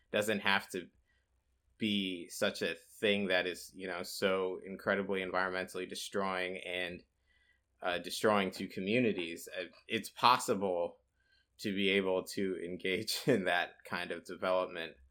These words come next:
without it being this whole terrible thing. I mean,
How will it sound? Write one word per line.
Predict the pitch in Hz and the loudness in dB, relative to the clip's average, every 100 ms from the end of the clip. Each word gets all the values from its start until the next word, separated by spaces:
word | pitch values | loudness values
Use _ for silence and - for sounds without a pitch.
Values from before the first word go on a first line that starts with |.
| _ _ _ - | _ _ _ -4
without | 92 117 123 117 - - | 6 10 10 8 0 -6
it | 104 - | -4 -4
being | 107 95 90 90 - | -2 0 -2 -8 -10
this | 92 - | -10 -6
whole | - 87 | -2 -2
terrible | 82 104 90 87 87 | -2 -2 0 0 -4
thing. | - 98 92 | 2 2 4
I | 87 | 0
mean, | 87 87 - | -2 -6 -6